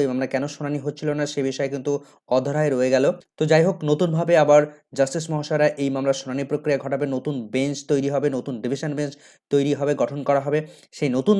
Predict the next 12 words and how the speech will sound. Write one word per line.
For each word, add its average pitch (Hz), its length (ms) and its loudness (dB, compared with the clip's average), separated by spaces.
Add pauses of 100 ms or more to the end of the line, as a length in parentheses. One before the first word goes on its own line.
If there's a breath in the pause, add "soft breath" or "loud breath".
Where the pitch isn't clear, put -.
বেঞ্চে 160 340 -2
কিন্তু 147 220 -2 (500 loud breath)
এই 127 80 0 (380)
বত্রিশ 147 340 -2
হাজার 151 240 0
চাকরি 135 260 -2
বাতিল 127 240 -4
মামলার 120 240 0 (340 loud breath)
শুনানি 151 280 -2 (100)
প্রক্রিয়া 135 300 -2 (100)
ঘটবে 131 260 2 (280)
এবং 170 100 0